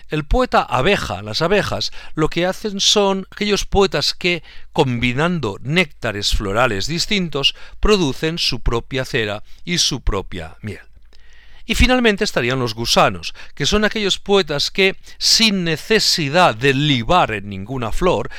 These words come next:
sin necesidad de acudir a, a, o combinar o recolectar néctares florales, son capaces de segrega-, de segregar seda de sus propias vísceras, creando a partir de esas vísceras, eh, esas sedas, esos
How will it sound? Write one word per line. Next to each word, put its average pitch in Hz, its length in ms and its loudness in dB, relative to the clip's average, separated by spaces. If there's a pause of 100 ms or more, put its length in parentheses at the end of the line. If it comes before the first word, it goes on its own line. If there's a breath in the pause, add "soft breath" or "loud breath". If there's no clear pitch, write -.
(160 loud breath)
sin 151 320 0
necesidad 143 540 -2
de 160 60 0
acudir 139 460 -4
a, 110 220 -2 (240 loud breath)
a, 120 220 0 (100)
o 117 240 0
combinar 127 540 -2
o 117 80 0
recolectar 117 580 -2
néctares 143 540 -2
florales, 131 480 0 (240 loud breath)
son 240 320 0
capaces 151 580 0
de 123 80 -6
segrega-, 110 720 -4
de 123 140 -4
segregar 117 500 0
seda 123 460 0 (360 loud breath)
de 220 200 4
sus - 320 -2
propias 151 440 -2
vísceras, 135 600 -4 (360 loud breath)
creando 185 600 6 (220)
a 135 120 2
partir 143 440 2
de 110 80 -2
esas 143 280 0
vísceras, 202 600 -4
eh, 123 260 -4
esas 127 240 0
sedas, 185 440 0
esos 113 380 -4